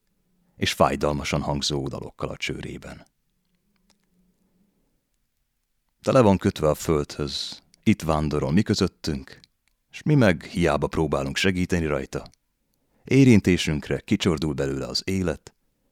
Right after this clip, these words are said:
sisteregve szétfut, és sebesre marja a kemény, durva földet. Gyűlöl bennünket és fél tőlünk. Szeret bennünket és föllázad ellenünk.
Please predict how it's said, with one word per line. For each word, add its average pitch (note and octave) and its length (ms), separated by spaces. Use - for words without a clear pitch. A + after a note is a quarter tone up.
sisteregve C#2+ 580
szétfut, - 640
és - 180
sebesre D2 420
marja D2 340
a B1+ 40
kemény, D#2+ 540
durva C#2 320
földet. - 640
Gyűlöl C3 320
bennünket G2+ 460
és G#2 140
fél D2+ 300
tőlünk. C2+ 680
Szeret E2 360
bennünket G#2+ 440
és F#2+ 140
föllázad D#2+ 540
ellenünk. D2+ 720